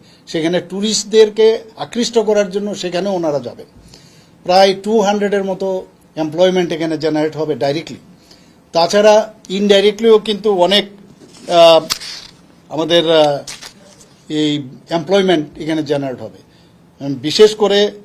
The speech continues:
কনস্ট্রাকশনেই হোক, ফুড অ্যান্ড বেভারেজে হোক, র ম্যাটেরিয়াল হোক, রিটেল ইত্যাদি সব বিষয়ে কিন্তু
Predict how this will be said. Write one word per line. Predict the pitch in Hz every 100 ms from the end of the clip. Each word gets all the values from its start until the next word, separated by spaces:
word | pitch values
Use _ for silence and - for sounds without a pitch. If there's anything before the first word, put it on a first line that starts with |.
| _ - _ _ -
কনস্ট্রাকশনেই | 165 156 - 185 190 185 185
হোক, | 147 175 185 - _ _ _
ফুড | - 180 185
অ্যান্ড | 185 175
বেভারেজে | 165 165 185 180
হোক, | 165 170 170 - _ _ _ _ -
র | 123 165 185
ম্যাটেরিয়াল | 190 185 190 185
হোক, | 165 165 - 123
রিটেল | 151 175 190 180
ইত্যাদি | 180 - 233 214 -
সব | - 226 175 131
বিষয়ে | 127 165 240 247
কিন্তু | 233 220 165